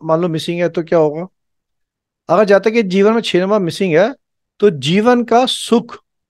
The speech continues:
भोग भोगने में कमी आती है, जीवन साथी उस हिसाब से नहीं प्राप्त होता जिस हिसाब से हमारी इच्छाएं होती हैं, हमें उसमें तकलीफ आती है, हमारी मनचाहा इच्छा नहीं मिल पाती, या मटेरियलिस्टिक वर्ल्ड की सुख सुविधा या भोग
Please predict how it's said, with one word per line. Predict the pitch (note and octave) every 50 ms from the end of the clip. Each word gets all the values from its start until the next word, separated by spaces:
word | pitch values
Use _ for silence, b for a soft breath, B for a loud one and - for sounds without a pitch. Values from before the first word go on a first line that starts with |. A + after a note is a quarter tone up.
| _ _ _ _ _ _
भोग | C3 A#2+ C3+ F3 G3+ A3+ G3+ F3
भोगने | D3+ D3+ D3+ D3+ D3+ D3+ F3+
में | A#3 A#3+
कमी | - D3+ C3+ C3 A#2+
आती | A#2 A2+ A2+ - - B2
है, | A#2 A#2+ A#2 - _ _ _ _ _ _ _ _ _ _ _ _ _ _ _ _ _ _ _ _ _ _ -
जीवन | B2 B2 D3 E3+ F#3 A3+ A#3
साथी | G#3 - G3 F3+ - - A#3 B3+ B3+ - _ F#3
उस | G#3+ -
हिसाब | - - F#3+ F3+ E3+
से | - - G3
नहीं | D#3+ C#3 D3+ F#3 G3+
प्राप्त | G3 _ _ _ - E3 D#3+ D#3+ D#3+ -
होता | C#3+ - G3+
जिस | F3 D3 E3 D#3+
हिसाब | - - C#3+
से | - - G3
हमारी | F3+ D#3 C#3+ D3 G#3+ C4 C#4+ - _ _ _ -
इच्छाएं | C#3+ - - - D3+ C3+ A#2+
होती | A2 G#2 - - A#2
हैं, | A#2 A2 A#2+ - _ _ _ _ _ _ _ _ _ _ -
हमें | C#3 D3+ F3 F3+
उसमें | D#3 - A3 C#4
तकलीफ | C#4+ - E3 - - E3 E3+ - -
आती | D3+ C#3+ - F#3+
है, | A3 C4+ C#4+ C4 - _ _ _ _ _ _ _ _ _
हमारी | B2 C3+ D3 D3+ E3 G3+ A#3+ B3
मनचाहा | G3 D3 D3 E3 F#3 F3+ - F#3 E3 F3+ A3 B3 - _ _ _
इच्छा | D3+ D3+ D3 - - A#3 D#4 D4
नहीं | A3 D#3 D3 C#3+ C#3+
मिल | C3 A#2 A2
पाती, | A#2 _ - - - _ - C3+ - _ _ _ _ _ _ _ _ _ _ _ _ _ _ _ _ _ _ _ _ _ _ _ _ _ _ -
या | D#3+ F3
मटेरियलिस्टिक | E3 E3+ E3+ E3 F#3+ F#3 F3+ - - A3+ G3+
वर्ल्ड | G3+ G3 F3+ F3+
की | G#3
सुख | G3 - G#3 E3+
सुविधा | - - F3+ D#3 D3+ E3+ F3+
या | F3+ F3+ E3
भोग | C3 A#2+ C#3+ D#3 F3+ -